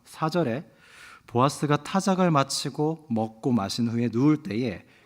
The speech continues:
그의 이불을 들고 거기에 누워라. 그리하면 그가 알아서 할 것이다." 그래요. 여기서 보아스가 타작을 마치고 타작 마당에서 잔 이유는 뭐냐면, 그 추수한 것이 도적맞지 않도록 지키기 위함이었습니다.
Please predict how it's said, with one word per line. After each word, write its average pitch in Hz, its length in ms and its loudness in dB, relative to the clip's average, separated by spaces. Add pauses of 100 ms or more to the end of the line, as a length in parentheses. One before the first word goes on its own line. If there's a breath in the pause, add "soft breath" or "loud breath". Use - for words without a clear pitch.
그의 160 340 2
이불을 139 360 2
들고 117 300 -2
거기에 107 460 -6
누워라. 101 480 -4 (280 soft breath)
그리하면 113 520 -2
그가 120 460 -8
알아서 95 420 -8
할 135 180 -10
것이다." 131 460 -6
그래요. 95 300 -12 (500 loud breath)
여기서 151 280 -2
보아스가 160 600 0
타작을 190 560 -2
마치고 127 480 -6
타작 175 440 -6
마당에서 123 580 -6
잔 123 320 -6
이유는 113 260 -2
뭐냐면, 98 520 -6 (400 loud breath)
그 139 140 -14
추수한 208 580 -4
것이 151 300 -6
도적맞지 151 580 -2
않도록 107 640 -6
지키기 170 640 -4
위함이었습니다. 113 760 0